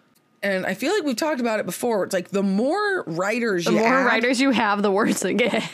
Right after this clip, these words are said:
Speaker 1: the harder it is to follow the story. So the original, excuse me, music was done by Joseph Trapanese. It's a fun name.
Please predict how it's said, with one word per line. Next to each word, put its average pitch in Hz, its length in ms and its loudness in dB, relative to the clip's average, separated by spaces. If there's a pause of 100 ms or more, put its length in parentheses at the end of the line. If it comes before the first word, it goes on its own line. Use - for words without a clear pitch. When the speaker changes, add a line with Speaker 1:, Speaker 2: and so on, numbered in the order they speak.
(640)
Speaker 1:
the 208 260 -2
harder 294 640 0
it 233 140 0
is 175 440 0
to - 100 -2
follow 170 420 0
the 151 120 -4
story. 127 460 -4
So 170 460 -2 (460)
the 214 180 -2
original, 254 480 -2 (580)
excuse - 340 -8
me, 190 160 -2
music 220 420 -2
was 220 120 -2
done 214 200 -2
by 196 140 -2
Joseph 202 680 -4
Trapanese. 208 960 -4 (1700)
It's - 100 -14
a - 20 -14
fun 165 220 -6
name. 160 240 -4